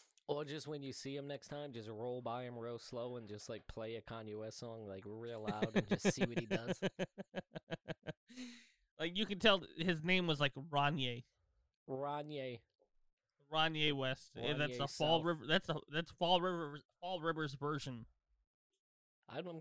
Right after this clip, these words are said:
Speaker 1: curious.
Speaker 2: Chicago meets Fall River. Ronye West.
Speaker 1: I'm curious now about,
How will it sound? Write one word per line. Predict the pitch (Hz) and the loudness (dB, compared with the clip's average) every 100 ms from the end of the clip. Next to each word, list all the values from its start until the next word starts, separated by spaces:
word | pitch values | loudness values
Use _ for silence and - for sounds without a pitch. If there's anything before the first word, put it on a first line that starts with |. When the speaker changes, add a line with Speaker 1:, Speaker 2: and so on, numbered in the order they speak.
| 151 | -8
Speaker 1:
curious. | 147 - 170 | -4 -2 2
Speaker 2:
Chicago | 170 196 180 | 2 6 6
meets | 160 170 - | 6 0 -2
Fall | 170 165 | 4 4
River. | 147 147 139 127 _ - | 4 0 -2 -8 _ -2
Ronye | 151 175 165 165 | 2 4 6 4
West. | 139 131 131 - _ _ _ - | 4 0 -2 -8 _ _ _ -18
Speaker 1:
I'm | 127 | -16
curious | 156 135 143 120 104 | -10 -6 -4 -6 -8
now | 107 104 | -8 -8
about, | 101 104 | -8 -8